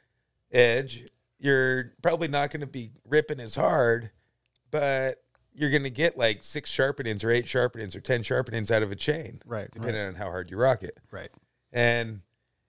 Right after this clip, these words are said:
Speaker 1: so there's so many different factors into how chainsaws cut that's just based on what kind of chain and how you sharpen it is, that that's kind of a huge factor, much less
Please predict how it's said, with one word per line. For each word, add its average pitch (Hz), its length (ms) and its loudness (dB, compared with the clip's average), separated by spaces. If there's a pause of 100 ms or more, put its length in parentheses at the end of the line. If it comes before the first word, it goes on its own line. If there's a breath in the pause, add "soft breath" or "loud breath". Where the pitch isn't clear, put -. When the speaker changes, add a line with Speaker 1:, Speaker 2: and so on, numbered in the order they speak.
Speaker 1:
so 160 140 -4
there's 143 200 4
so 202 160 2
many 190 220 -8
different 143 500 -4
factors 127 600 -4
into 101 580 -2 (300)
how 139 340 -2
chainsaws 120 720 -2
cut 147 300 0
that's 98 200 -8
just - 340 -4
based 143 360 -2
on 104 300 -2
what - 280 -6
kind 127 220 -2
of 123 100 -8
chain 127 380 -2
and 107 160 -10
how 117 100 -6
you 107 140 -10
sharpen - 460 -2
it 90 160 -10
is, 90 340 -6 (840)
that 123 160 -2
that's 202 260 2
kind 147 220 -2
of 120 100 -10 (1120)
a 110 60 -4
huge 156 360 -4
factor, 107 580 0
much 123 260 -6
less 123 380 2